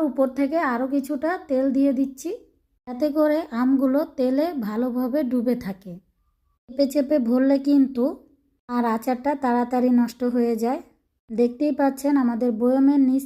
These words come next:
থেকে উপর পর্যন্ত একই রকম তেলের মধ্যেই কিন্তু আছে।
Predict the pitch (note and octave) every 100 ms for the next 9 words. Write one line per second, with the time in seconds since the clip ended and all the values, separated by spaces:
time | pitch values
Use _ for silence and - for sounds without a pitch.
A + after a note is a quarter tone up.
0 | - C4+ C4+ D4 C4+ - C4+ C4+ A#3+ B3
1 | A#3+ B3 D4 - _ _ A#3 A#3+ C#4+ C#4+
2 | C4+ C4+ C#4 B3+ C4 C4+ C4+ A#3+ A#3 C4+
3 | C4+ C4 C4+ C4+ B3 -